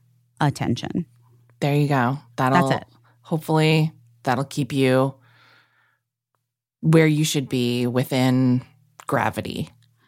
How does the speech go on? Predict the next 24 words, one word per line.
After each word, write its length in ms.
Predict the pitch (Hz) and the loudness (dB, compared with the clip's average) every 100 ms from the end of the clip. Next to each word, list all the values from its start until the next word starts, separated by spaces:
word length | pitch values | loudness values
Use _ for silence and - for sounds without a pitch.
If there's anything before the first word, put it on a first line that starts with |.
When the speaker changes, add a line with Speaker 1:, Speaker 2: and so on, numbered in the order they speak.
| _ | _
Speaker 1:
And 140 | - 196 | 2 4
then 120 | 185 | 4
tomorrow 760 | - 180 180 180 175 175 170 - | 2 2 4 4 4 2 0 -2
I 100 | 165 | 0
have 300 | 160 156 143 | 2 0 -2
this, 200 | 147 - | -4 -2
like, 320 | 139 139 - _ _ _ _ _ _ _ | -2 -4 -10 _ _ _ _ _ _ _
philanthropy 1300 | - 160 151 151 151 - 156 - 160 151 147 147 143 - _ _ _ _ _ _ _ _ _ - | -6 0 2 2 0 -2 -6 -2 0 2 2 2 0 -4 _ _ _ _ _ _ _ _ _ -2
giving 800 | 156 139 147 143 143 139 139 113 _ _ _ _ _ - | 0 2 2 2 0 0 -2 -4 _ _ _ _ _ -10
summit 540 | - 143 139 139 - | 0 2 4 2 -2
thing 580 | 147 143 139 135 135 139 _ _ _ _ _ _ _ _ _ _ - | 0 2 0 0 -2 -4 _ _ _ _ _ _ _ _ _ _ -2
and 240 | 147 139 | 0 2
luncheon 640 | 139 139 127 147 139 131 131 | 2 2 0 0 0 -2 -4
for 220 | - 143 | -6 -6
Town 280 | - 147 135 | -2 0 0
and 120 | 139 | 0
Country 640 | 233 233 - 233 220 208 | 2 2 0 0 0 2
that 140 | 196 190 | 2 2
I 80 | 185 | 2
was 100 | 180 | 2
invited 340 | 175 170 165 | 2 2 0
to 80 | 160 | -6
speak 380 | - - 165 - | -8 -6 -4 0
at 500 | 151 147 143 139 | 2 4 2 0